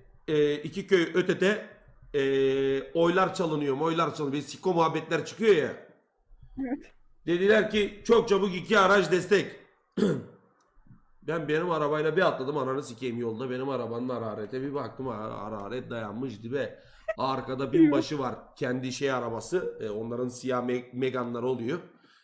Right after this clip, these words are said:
Speaker 1: E, bayraklı mayraklı. Onun arkası ya full rütbeli. Benim, yani bir araba başladı zaten tosarmaya amına kodumu. Ya dedim, "Eyvah," <laughs> dedim, "ananı avradını sikeyim," dedim, "ne yapacağız?"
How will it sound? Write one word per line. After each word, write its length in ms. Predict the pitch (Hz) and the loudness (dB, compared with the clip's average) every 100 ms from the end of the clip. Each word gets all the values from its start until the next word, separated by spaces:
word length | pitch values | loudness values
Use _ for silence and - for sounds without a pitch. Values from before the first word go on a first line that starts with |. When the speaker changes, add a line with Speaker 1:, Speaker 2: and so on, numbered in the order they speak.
| _ | _
Speaker 1:
E, 60 | 98 95 95 95 98 | -10 -8 -8 -8 -6
bayraklı 420 | 117 107 107 113 | -4 -2 -4 -4
mayraklı. 640 | 127 104 92 87 127 156 139 | -4 -6 -8 -10 -8 -6 -6
Onun 240 | 135 147 139 | -4 -2 -2
arkası 340 | 117 117 117 | -4 -8 -4
ya 400 | 147 107 - - | -4 -6 -10 -8
full 260 | 196 175 165 | -2 -2 -2
rütbeli. 520 | 156 127 160 160 113 | -6 -4 -2 0 0
Benim, 240 | 127 156 139 | -2 -2 0
yani 300 | 160 165 139 | 2 2 0
bir 100 | 139 - - _ _ - | -2 -8 -20 _ _ 4
araba 360 | 160 180 214 | 4 4 4
başladı 320 | 202 185 208 | 4 4 2
zaten 280 | 220 226 220 | 2 4 4
tosarmaya 500 | 208 180 202 202 208 | 2 4 4 6 8
amına 320 | 226 214 190 | 8 8 4
kodumu. 440 | 147 165 139 101 - - | 2 0 -2 -4 -10 -8
Ya 160 | 123 | -6
dedim, 240 | 127 143 151 | -6 -4 -2
"Eyvah," 360 | 135 135 143 | 0 0 -2
<laughs> 60 | 165 | -2
dedim, 220 | 160 160 | -2 -2
"ananı 400 | 147 139 147 143 | 0 0 -2 -2
avradını 460 | 139 139 123 135 156 | -2 -2 -4 -4 -6
sikeyim," 380 | 143 135 151 143 | -8 -6 -6 -4
dedim, 280 | 139 131 | -6 -4
"ne 40 | 127 | -2
yapacağız?" 500 | 175 196 170 151 | -2 -4 -6 -8